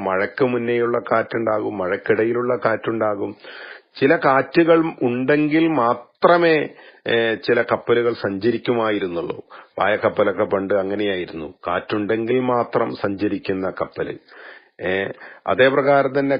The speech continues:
കാറ്റുണ്ടെങ്കിൽ മാത്രമാണ് മഴയുണ്ടാവുള്ളൂ എന്ന അവസ്ഥ ഉണ്ടായിരുന്നു. അങ്ങനെ കാറ്റ്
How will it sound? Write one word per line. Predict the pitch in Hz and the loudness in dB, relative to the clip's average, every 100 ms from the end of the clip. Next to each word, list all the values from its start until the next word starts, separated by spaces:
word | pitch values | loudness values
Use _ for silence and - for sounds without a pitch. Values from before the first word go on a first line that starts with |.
| - | 2
കാറ്റുണ്ടെങ്കിൽ | 113 120 120 151 139 135 151 151 156 | 2 2 0 0 0 0 0 2 2
മാത്രമാണ് | 143 135 127 127 123 117 113 113 - 98 | 2 0 0 0 2 0 0 -2 -4 -2
മഴയുണ്ടാവുള്ളൂ | 95 95 113 113 107 107 107 104 104 | 0 0 0 -2 0 0 0 -2 -2
എന്ന | 101 98 | -2 -2
അവസ്ഥ | 90 - | -4 -4
ഉണ്ടായിരുന്നു. | 80 80 78 92 | -4 -4 -4 -2
അങ്ങനെ | 123 160 220 - - - - _ 202 | 0 0 -2 -8 -14 -14 -16 _ 0
കാറ്റ് | 110 107 143 | 0 0 -2